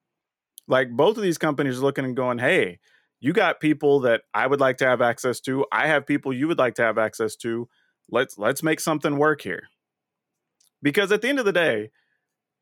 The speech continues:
neither fans of either company or their products are going to magically just leave for the other one. That's just not gonna be a thing. Like, we even had a couple months back where everybody was like,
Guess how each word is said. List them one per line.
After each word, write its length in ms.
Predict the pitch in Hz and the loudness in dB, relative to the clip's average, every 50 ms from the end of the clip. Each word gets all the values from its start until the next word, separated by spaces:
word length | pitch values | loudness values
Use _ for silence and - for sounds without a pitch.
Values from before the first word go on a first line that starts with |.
| _ _ - | _ _ -8
neither 640 | 139 143 135 147 156 170 202 240 254 226 226 208 180 | -6 -4 -2 -2 0 0 2 0 2 2 2 2 2
fans 400 | - 180 170 165 151 139 123 131 | 2 0 2 2 0 0 0 -2
of 140 | 123 120 | -2 0
either 220 | 139 143 127 127 117 | 0 2 2 0 0
company 580 | - 139 131 117 - 107 101 95 92 90 92 - _ _ _ _ | 0 -2 -2 -2 -4 -6 -6 -6 -8 -12 -14 -18 _ _ _ _
or 120 | 127 123 123 | 0 0 2
their 140 | 120 117 107 | 2 0 0
products 480 | - - 139 131 117 101 101 - - - _ - | 0 0 2 2 2 0 -4 -6 -10 -16 _ -4
are 80 | 120 | -2
going 180 | 120 135 135 131 | 0 0 0 0
to 60 | 123 | 0
magically 420 | 117 127 135 131 120 - 127 123 117 | 2 2 0 0 -2 -2 -2 -2 0
just 200 | 110 120 101 107 | 0 -2 -2 -2
leave 360 | 110 113 127 127 123 113 - | -2 -2 0 0 -2 -2 -2
for 140 | 120 117 107 | -2 0 2
the 100 | 107 107 | 2 2
other 180 | 104 98 95 | 2 2 -2
one. 220 | 92 87 80 76 - _ _ _ _ _ _ _ _ _ _ _ _ _ _ _ - | -4 -6 -8 -12 -16 _ _ _ _ _ _ _ _ _ _ _ _ _ _ _ -2
That's 160 | 139 156 147 | -2 0 0
just 140 | 156 139 131 | 0 0 2
not 220 | 139 139 139 135 | 2 0 2 0
gonna 120 | 131 120 120 | 0 -2 0
be 140 | 107 117 107 | 0 0 0
a 80 | 95 | 0
thing. 320 | - - 95 85 - - _ _ _ _ _ _ _ _ _ _ _ _ _ _ _ _ _ _ _ _ - | -2 -6 -10 -12 -12 -18 _ _ _ _ _ _ _ _ _ _ _ _ _ _ _ _ _ _ _ _ -2
Like, 280 | - 131 135 123 - - _ _ _ _ | 0 0 0 -2 -4 -12 _ _ _ _
we 340 | 127 120 135 170 220 214 214 | -6 -2 0 0 0 0 -2
even 140 | 208 190 - | -2 0 0
had 260 | 151 160 170 170 165 | 2 2 2 2 2
a 100 | 156 - | 0 -2
couple 260 | - 135 139 - 180 | -2 -2 0 0 0
months 280 | 156 151 151 151 143 - | 2 2 2 0 0 0
back 280 | - 139 131 131 127 - | 0 2 2 2 0 0
where 100 | 110 110 | -2 -2
everybody 280 | 131 131 135 127 127 | 2 2 2 2 2
was 100 | 123 120 | 2 2
like, 260 | 123 120 113 110 - | 2 2 2 0 -2